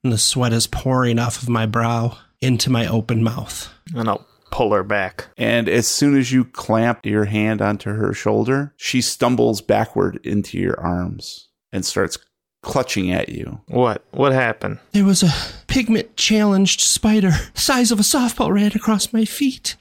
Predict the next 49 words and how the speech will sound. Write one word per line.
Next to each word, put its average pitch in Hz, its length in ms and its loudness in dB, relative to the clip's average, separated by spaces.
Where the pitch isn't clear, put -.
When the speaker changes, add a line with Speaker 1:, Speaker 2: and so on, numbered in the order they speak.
Speaker 2:
A - 60 -10
spider? 113 680 0
Speaker 1:
It 208 140 2
was 185 420 0
white 185 320 2
as 185 180 2
a, 156 40 -2
a, 160 200 0
a - 40 0
sheet - 520 0
with 156 200 0
no 165 280 4
f-, - 360 -4
f-, - 420 -10
fur, 156 640 0
no 151 500 2
hair, 147 640 0
no, 160 580 2
what 139 120 2
do 202 80 2
spiders 240 440 0
have? 320 300 -6
They 320 80 -4
have 339 100 -2
hair, 113 240 0
right? 247 300 -2
Speaker 2:
Yeah, 110 280 2
it's - 280 -6
like 110 180 -4
hair. - 320 -4
I'm 113 80 -2
sure 123 200 0
some 110 420 2
nerd's 110 460 2
gonna 113 200 0
come 117 260 0
at 110 80 2
us 110 220 2
in 113 60 0
the 110 80 0
comment 107 580 -2
and 107 180 -2
say 107 300 2
it 107 100 2
isn't, 110 380 0
but - 100 2
Speaker 1:
It 240 200 0
was 214 320 4
bald. 214 1500 4